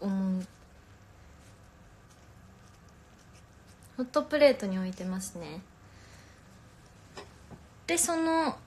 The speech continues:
なんだ、ひき肉と白菜とニラと、で、塩コショウして、あとは、ニラに、ニラニンニクじゃない、ニンニクと生姜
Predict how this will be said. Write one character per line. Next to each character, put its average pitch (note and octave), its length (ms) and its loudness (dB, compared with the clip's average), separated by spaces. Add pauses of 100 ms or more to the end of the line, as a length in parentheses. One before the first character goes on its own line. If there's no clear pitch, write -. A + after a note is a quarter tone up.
(240)
な A#3 140 0
ん G#3+ 80 2
だ、 F#3+ 180 -2
ひ A#3+ 100 -10
き C#4 140 -2
肉 C4+ 280 0
と D#4 320 4
白 A#3+ 240 -2
菜 B3 240 2
と G#3 160 0
ニ G#3 160 6
ラ G#3+ 680 2
と、 G#4+ 340 8 (960)
で、 F#4 280 2 (200)
塩 B3 200 6
コ B3 160 -2
シ - 140 4
ョ F#3+ 80 4
ウ F#3+ 40 2
し - 180 -2
て、 C4+ 360 2 (800)
あ A#3 80 -4
と D4 180 2
は、 G3 300 8 (340)
ニ G#3+ 160 2
ラ G#3 160 4
に、 G3+ 300 2
ニ A#3 180 8
ラ A3 140 8
ニ A#3+ 80 8
ン A#3 80 8
ニ A3 100 8
ク G#3+ 60 -8
じ F3+ 80 -6
ゃ - 20 -4
な F3+ 60 -4
い、 - 20 0
ニ A#3 120 8
ン B3+ 40 8
ニ B3+ 160 8
ク - 140 -8
と D#4+ 180 6
生 F#3 300 2
姜 G#3 280 2